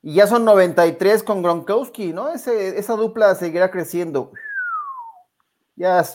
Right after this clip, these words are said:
bueno, seguirán. No creo que alcancen a Peyton Manning, a Marvin Harrison y sus ciento catorce conexiones de touchdown.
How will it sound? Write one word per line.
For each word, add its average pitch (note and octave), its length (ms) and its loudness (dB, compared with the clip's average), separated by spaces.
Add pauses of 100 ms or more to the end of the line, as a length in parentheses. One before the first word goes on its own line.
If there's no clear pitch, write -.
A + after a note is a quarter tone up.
(200)
bueno, A#3+ 260 -4
seguirán. E3 540 0
No - 160 2
creo C4+ 140 6
que A#3 60 6
alcancen G#3 420 4
a D3+ 420 4
Peyton E3+ 300 0
Manning, D#3+ 320 0
a C3+ 60 0
Marvin C#3 320 0
Harrison E3 540 -2 (400)
y B2+ 100 -10
sus B2+ 200 -8
ciento D#3+ 300 -2
catorce C3 520 -2
conexiones A#2 540 -6
de A2 100 -4
touchdown. C#3+ 800 0